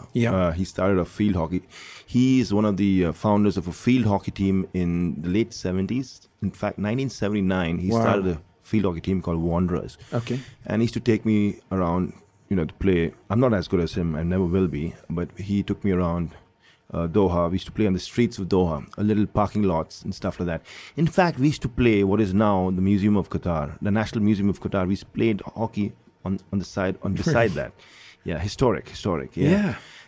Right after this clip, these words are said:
Speaker 2: And after that, um, uh, apart from playing sport, I,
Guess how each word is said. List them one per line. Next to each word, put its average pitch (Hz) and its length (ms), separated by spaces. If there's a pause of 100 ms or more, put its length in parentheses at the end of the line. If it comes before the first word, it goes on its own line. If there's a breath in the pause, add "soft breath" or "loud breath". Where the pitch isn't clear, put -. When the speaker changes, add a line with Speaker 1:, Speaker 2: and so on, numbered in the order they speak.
Speaker 2:
And 135 440 (340)
after 185 280
that, 185 380
um, 113 500 (600)
uh, 107 300
apart 147 240
from 135 160
playing 170 320
sport, 95 360 (120)
I, 107 460